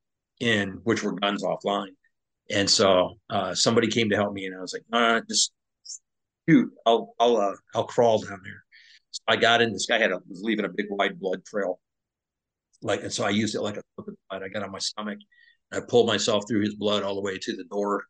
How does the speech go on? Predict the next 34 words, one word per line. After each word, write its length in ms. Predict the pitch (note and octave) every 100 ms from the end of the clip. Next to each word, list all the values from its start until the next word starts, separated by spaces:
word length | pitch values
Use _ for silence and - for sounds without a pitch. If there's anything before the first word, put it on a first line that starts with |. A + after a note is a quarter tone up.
| -
to 80 | F2+
go 100 | G2
downstairs, 800 | G2 F#2+ - G2 G2 F#2+ - - _ _ _ _ _ -
bounced 240 | A#2 A2
myself 400 | A2 G#2+ A2 G#2+
down 180 | A2 G#2+
the 80 | G#2
stairs 380 | G#2 G#2 G2
to 100 | - G2
the, 720 | F#2 _ _ _ _ - G#2+
that 200 | A2+ A2
next 200 | A2 -
floor 340 | A#2 G2 F#2+
was 200 | G2 G2
the 120 | G#2 G#2
eighth 160 | - -
floor 260 | G2+ G2
where 180 | G2 G2
we 100 | G#2+
were. 260 | A2 G2+ G#2 _ _ _ _ _ -
And 140 | E3 C#3+
I 80 | C3+
put 180 | C3+
my 100 | B2+
back 320 | A2+ A2+ A2 -
to 100 | A#2
the, 280 | G2+ F#2+ - _ _ _ _ _ -
to 140 | C3+
a 60 | G2+
corner 460 | C3+ C3+ G#2+ F#2+ - _ _ -
by 160 | A2
the 140 | A2+ G#2+
elevator 480 | A2+ G#2+ G#2 G2
bank 360 | F2+ F#2+ G2